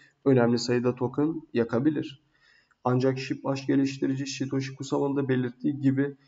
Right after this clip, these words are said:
yakma tek başına fiyatları artırmayacaktır. E, tabii ki yanında, e, talep de olacak. Doğru, yakma tek başına fiyatı arttırmaz. Ama sen yakmadığın zaman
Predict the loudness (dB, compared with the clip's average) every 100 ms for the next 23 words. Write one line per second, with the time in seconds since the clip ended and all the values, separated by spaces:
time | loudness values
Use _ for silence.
0 | _ 0 2 2 -2 -2 -2 -2 -4 -2
1 | -2 -4 -2 0 0 0 2 0 -2 -2
2 | 0 2 0 -2 -16 -20 _ _ _ -6
3 | -2 0 2 2 0 -2 2 6 6 6
4 | 4 2 0 -10 _ -2 0 2 2 2
5 | 2 2 0 0 -4 -6 -8 _ _ _
6 | 6 6 6 4 2 2 2 -2 0 0
7 | 0 -4 -2 -2 0 0 -2 -2 -2 -2
8 | -2 0 0 0 -4 -14 _ _ _ -2
9 | 2 4 4 0 -12 -20 _ _ -16 0
10 | 2 4 6 4 4 4 6 4 4 6
11 | 6 2 -2